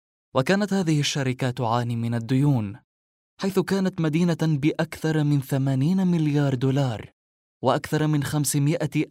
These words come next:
ألف عامل بها كانوا سيعانون البطالة إذا أغلقت الشركة، وأكثر من ألفين وخمسمائة فرع في العالم للشركة ستغلق،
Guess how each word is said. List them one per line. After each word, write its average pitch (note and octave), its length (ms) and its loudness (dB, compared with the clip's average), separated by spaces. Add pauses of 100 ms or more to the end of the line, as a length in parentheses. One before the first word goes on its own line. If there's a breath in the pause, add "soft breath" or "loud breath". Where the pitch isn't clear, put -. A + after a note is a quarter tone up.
ألف D#3+ 340 0
عامل E3 640 2
بها D3 280 2 (340)
كانوا A3 180 -2
سيعانون F#3 580 2
البطالة D3+ 640 0 (380)
إذا B2 320 0
أغلقت B2 460 -2
الشركة، C3 680 -2 (520)
وأكثر C3 480 -2
من C3 260 0
ألفين D3 600 -2
وخمسمائة D#3+ 840 -2
فرع A#2 480 0
في B2 140 -4
العالم B2 560 0
للشركة D#3 600 -2 (400)
ستغلق، B2+ 640 -4